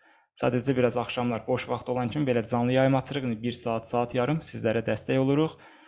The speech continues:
Həm öz müdavimlərimizə, həm sizlərə. İnşallah ki, hər birinizə yaxşı nəticə göstərmiş olarsınız. Yəni, bizim də bacardığımız budur. Ə,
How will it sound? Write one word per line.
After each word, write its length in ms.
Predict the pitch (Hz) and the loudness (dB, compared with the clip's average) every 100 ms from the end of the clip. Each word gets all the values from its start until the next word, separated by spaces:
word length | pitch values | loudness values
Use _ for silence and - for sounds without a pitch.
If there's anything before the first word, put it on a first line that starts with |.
| - _ _ - | -20 _ _ -6
Həm 100 | 117 117 | 0 2
öz 100 | 127 | 2
müdavimlərimizə, 720 | 139 139 131 135 135 131 131 135 | 4 4 2 2 2 2 0 0
həm 140 | 135 | 0
sizlərə. 460 | 131 117 123 139 170 - _ _ _ _ - | -2 0 0 0 -2 -6 _ _ _ _ -8
İnşallah 360 | 107 117 117 | -6 -4 -4
ki, 80 | - | -2
hər 100 | 120 113 | -2 -2
birinizə 200 | 110 127 | -2 -2
yaxşı 260 | 107 - | -4 -4
nəticə 220 | 110 - 107 | -8 -6 -6
göstərmiş 380 | - 117 127 127 | -6 -8 -10 -10
olarsınız. 380 | 120 - - - - | -12 -12 -16 -20 -14
Yəni, 140 | 131 135 | -10 -2
bizim 160 | 160 | 2
də 60 | 147 | 4
bacardığımız 540 | 143 143 135 143 139 139 | 4 4 4 4 2 2
budur. 280 | 135 156 - - - - - - - _ _ | 0 0 -4 -20 -20 -20 -20 -20 -20 _ _
Ə, 80 | 110 | -4